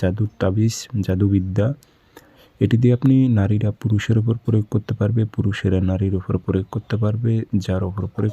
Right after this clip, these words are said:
করবে সে গোলাম হয়ে থাকবে আপনার, আপনার বশ্যতা স্বীকার করবে।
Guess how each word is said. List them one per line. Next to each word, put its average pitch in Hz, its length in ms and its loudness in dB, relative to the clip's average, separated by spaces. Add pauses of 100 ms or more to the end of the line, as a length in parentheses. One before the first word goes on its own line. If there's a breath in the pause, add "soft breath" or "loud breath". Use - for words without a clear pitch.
করবে 113 320 0
সে 98 200 -2
গোলাম 98 420 0
হয়ে 95 160 -2
থাকবে 87 380 -10
আপনার, 85 280 -8 (400)
আপনার 92 300 -4
বশ্যতা 98 480 0
স্বীকার 92 340 -2
করবে। - 400 -4